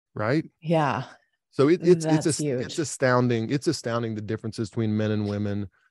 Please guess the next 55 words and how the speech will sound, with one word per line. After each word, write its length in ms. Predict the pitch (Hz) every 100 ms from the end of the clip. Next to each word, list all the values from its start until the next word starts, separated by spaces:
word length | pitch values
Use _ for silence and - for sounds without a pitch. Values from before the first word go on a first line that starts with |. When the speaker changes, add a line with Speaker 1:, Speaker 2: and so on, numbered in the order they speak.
| _ _
Speaker 1:
moms 300 | 107 107 113
and 100 | 113
dads, 300 | 107 104 104
the 140 | 92 104
way 180 | 107 107
they 140 | 110
relate 320 | 107 104 104
to 100 | 113
their 120 | 104
phones 500 | 98 101 98 98 98
and 120 | 107 104
the 40 |
way 140 | 101 101
they 100 | 98
relate 320 | 98 98 -
to 140 | -
others, 300 | 101 98 98
and 80 | 98
how 140 | 90 101
those 200 | 101 95
two 300 | - 113 113
interplay 360 | 104 95 98
with 120 | 95 101
each 160 | 95
other. 120 | 104
Because 200 | 104 151
we 140 | 135 131
all 160 | 123
know 160 | 117 104
this. 260 | 120 104 113
We 120 | 110
all 120 | 123
know 140 | 127
when 180 | 120 117
you 100 | 107
change 360 | 101 131 127 127
your 80 | 127
relationship 580 | 123 107 - 110 110
with 160 | 107 -
your 80 | 107
phone, 560 | - 120 98 95 101 - _ _ _
you 100 | 120
change 260 | - 120 117
your 80 | 110
relationship 580 | 107 104 98 113 - 104
with 180 | 107 -
everyone 380 | 117 107 101 98
around 340 | 95 98 104 -
you. 240 | - - - -
Speaker 2:
That's 260 | 165 160 -
big. 380 | 151 139 143 143 190
I 180 | 220
love 480 | 226 233 269 330 320
that 260 | 370 381 220
you're 640 | 247 214 202 185 175 -